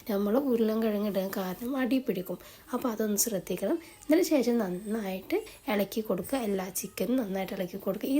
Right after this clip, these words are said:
സമയത്താണ് ഞാൻ ഇഞ്ചി വെളുത്തുള്ളി പേസ്റ്റും അതേപോലെ കുറച്ച് ഗരം മസാലയും കൂടെ ചേർക്കുന്നുണ്ട്. ഇപ്പോൾ ഇതാ നമ്മളെ കറിയൊക്കെ നന്നായിട്ട് തിളക്കുന്നുണ്ട്. നന്നായിട്ട്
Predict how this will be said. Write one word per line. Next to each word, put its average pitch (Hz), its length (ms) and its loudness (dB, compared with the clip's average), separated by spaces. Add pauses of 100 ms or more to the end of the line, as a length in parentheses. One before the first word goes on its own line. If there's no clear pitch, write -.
(100)
സമയത്താണ് 226 480 2 (120)
ഞാൻ 196 140 -2 (120)
ഇഞ്ചി 196 300 -2
വെളുത്തുള്ളി 208 460 0
പേസ്റ്റും 185 460 0 (380)
അതേപോലെ 214 360 2 (120)
കുറച്ച് 214 320 0
ഗരം 202 260 0
മസാലയും 190 460 0
കൂടെ 226 140 2 (120)
ചേർക്കുന്നുണ്ട്. 180 640 0 (580)
ഇപ്പോൾ 240 220 -6
ഇതാ 208 120 0 (100)
നമ്മളെ 196 300 -4
കറിയൊക്കെ 185 420 -2 (100)
നന്നായിട്ട് 214 800 -2 (100)
തിളക്കുന്നുണ്ട്. 180 640 -2 (440)
നന്നായിട്ട് 190 360 0